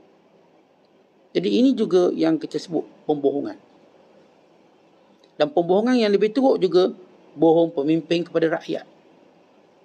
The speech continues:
Kononnya tak ada duit. Ha, ni bohong pemimpin. Rakyat kena bagi ke kerajaan sebab kerajaan tak ada duit.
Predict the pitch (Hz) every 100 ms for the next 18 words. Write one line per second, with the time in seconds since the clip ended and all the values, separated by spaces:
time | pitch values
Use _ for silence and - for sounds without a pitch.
0 | _ _ _ - 135 143 139 135 131 135
1 | 135 135 139 - - - - - - 165
2 | 160 180 165 98 104 - 131 _ _ _
3 | _ _ _ _ - 120 127 151 - -
4 | 131 127 117 104 - - 135 147 135 131
5 | - 131 135 131 - - 123 156 170 165
6 | 170 180 190